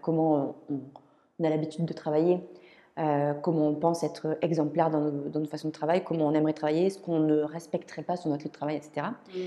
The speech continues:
Speaker 1: Et en fait, euh, c'est ces choses concrètes qui permettent, euh, à n'importe qui de comprendre, euh,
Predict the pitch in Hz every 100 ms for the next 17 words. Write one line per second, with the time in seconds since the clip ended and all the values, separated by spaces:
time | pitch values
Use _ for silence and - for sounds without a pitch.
0 | 180 170 - 175 147 147 214 208 165 151
1 | 156 151 151 - 165 165 156 180 - 165
2 | 196 208 - - 151 170 160 165 151 -
3 | - 160 160 151 - - - 160 - 185
4 | 160 143